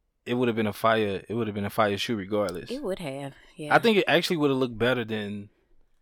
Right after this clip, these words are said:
Speaker 1: was released.
Speaker 2: Yeah. I think it would have, so.
Speaker 1: 'Cause the check wasn't black. It wasn't like, it was a, it was a, it was a blue check. You know what I'm saying? You know, the, the backwards check that they do is a little bit, is larger than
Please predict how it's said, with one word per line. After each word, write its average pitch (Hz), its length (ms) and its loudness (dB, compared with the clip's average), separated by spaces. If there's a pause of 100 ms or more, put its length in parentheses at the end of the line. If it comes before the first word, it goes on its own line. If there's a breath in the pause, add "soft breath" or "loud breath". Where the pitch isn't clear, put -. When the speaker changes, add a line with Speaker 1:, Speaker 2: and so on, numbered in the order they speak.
(800)
Speaker 1:
was 117 280 2
released. 104 560 -6
Speaker 2:
Yeah. 330 220 -4 (720)
I 226 160 -12
think 143 180 -10
it - 80 -8
would - 160 -8
have, - 140 -16
so. - 280 -10
Speaker 1:
'Cause 139 200 4
the 123 120 0
check 175 300 -2
wasn't 113 320 0
black. 110 360 -2
It 117 80 -10
wasn't 120 260 0
like, 104 240 -4 (640)
it 120 80 -8
was 107 180 -6
a, 104 140 0
it 107 60 -6
was 104 220 -6
a, 101 100 -4
it 101 60 -8
was 104 140 -8
a 98 60 -10
blue 107 220 -6
check. 104 340 -6 (920)
You 117 120 -2
know 117 60 2
what 113 40 2
I'm 110 60 0
saying? 113 200 0
You 120 100 0
know, 120 180 2
the, 98 240 -6
the 101 120 -8
backwards 113 500 -2
check 120 280 -6
that - 60 -20
they 104 160 -4
do 113 240 -4
is 101 80 -8
a 98 60 -6
little 101 200 -2
bit, 95 140 -10
is 101 160 -12
larger 107 340 -2
than 92 420 -12